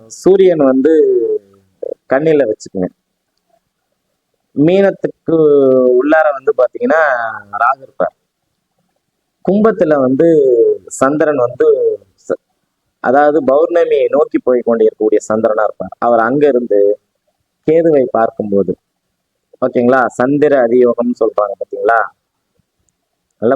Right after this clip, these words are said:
புரிஞ்சுங்க. தனுசு லக்னம் சிம்மத்துல வந்து கேது இருக்கிறாருன்னு வைங்க, சிம்மத்துல கேது இருந்தா கும்பத்துல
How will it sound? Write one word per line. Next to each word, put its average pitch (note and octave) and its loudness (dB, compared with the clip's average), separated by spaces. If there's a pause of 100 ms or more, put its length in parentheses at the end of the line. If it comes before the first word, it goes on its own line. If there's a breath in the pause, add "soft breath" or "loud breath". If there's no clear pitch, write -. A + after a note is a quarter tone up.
புரிஞ்சுங்க. A2+ 0 (2000)
தனுசு B2 -2
லக்னம் A2+ -2 (1120)
சிம்மத்துல C#3+ -2 (100)
வந்து A#2 -2 (180)
கேது C#3 2
இருக்கிறாருன்னு A#2 0
வைங்க, A2+ -4 (140)
சிம்மத்துல C#3+ -2 (160)
கேது C3 0
இருந்தா A2 0 (280)
கும்பத்துல C#3 0